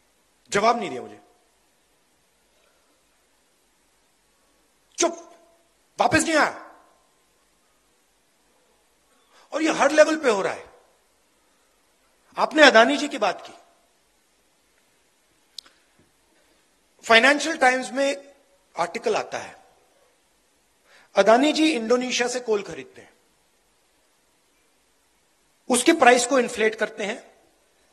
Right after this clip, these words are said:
और हिंदुस्तान के जो, अम,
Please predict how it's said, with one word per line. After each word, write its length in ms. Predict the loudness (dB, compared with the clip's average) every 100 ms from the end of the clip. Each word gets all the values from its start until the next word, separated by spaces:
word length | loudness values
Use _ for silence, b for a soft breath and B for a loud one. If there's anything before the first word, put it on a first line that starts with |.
| _ _ _ _ _ _ _ _ 0
और 140 | 2
हिंदुस्तान 680 | 2 0 -2 -2 -2 -2 -4
के 200 | -4 -2
जो, 220 | -2 -4 -6 -20 -20 _ _ _ _ _ _ _ _ _ _ _ _ _ _ -12
अम, 520 | -10 -8 -10 -16 -20